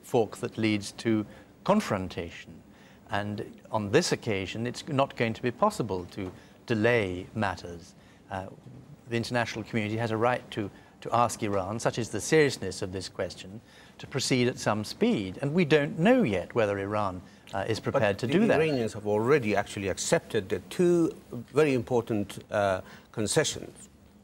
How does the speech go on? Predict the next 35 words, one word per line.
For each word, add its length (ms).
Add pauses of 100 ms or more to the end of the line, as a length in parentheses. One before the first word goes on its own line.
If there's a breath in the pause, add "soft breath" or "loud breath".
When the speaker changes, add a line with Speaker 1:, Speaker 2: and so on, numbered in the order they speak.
(440 loud breath)
Speaker 2:
One 280
is 360
that, 300
uh, 280
they 280
are 240
going 260
to 80
send 300
the, 420
uh, 320
uranium 560
for 420
further 360
enrichment, 640
uh, 100 (120)
to 460 (160)
Russia 580
and 120
then 220
later 240
to 220
France. 440 (480 loud breath)
And 140
the 80
other 100
one 200
is 280
to 440 (120)
give, 480
uh, 160
access 500
to 160
the, 360 (420 loud breath)
um, 460